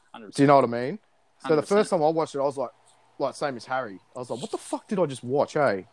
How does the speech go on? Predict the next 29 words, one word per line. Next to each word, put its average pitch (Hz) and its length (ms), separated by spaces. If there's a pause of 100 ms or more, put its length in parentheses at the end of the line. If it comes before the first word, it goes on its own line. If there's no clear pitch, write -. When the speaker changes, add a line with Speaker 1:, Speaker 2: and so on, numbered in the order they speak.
(360)
Speaker 1:
Yeah. 123 240
Speaker 2:
Rewatching 175 500
it, 156 260
like, 135 200
back 135 240
then, 139 200
I 120 60
watched 120 280
it, 127 40
like, 107 120
five 110 300
times 107 280
back 104 200
in 107 60
the 104 60
day. 101 380
Speaker 1:
So 220 380
it's 214 220
def-, 240 280 (220)
you 226 160
had 277 180
it 214 160
number 202 260
one 151 360
on 127 100
your 131 220
Speaker 2:
Man, 262 260
Speaker 1:
rankings, 208 40
Speaker 2:
I 190 40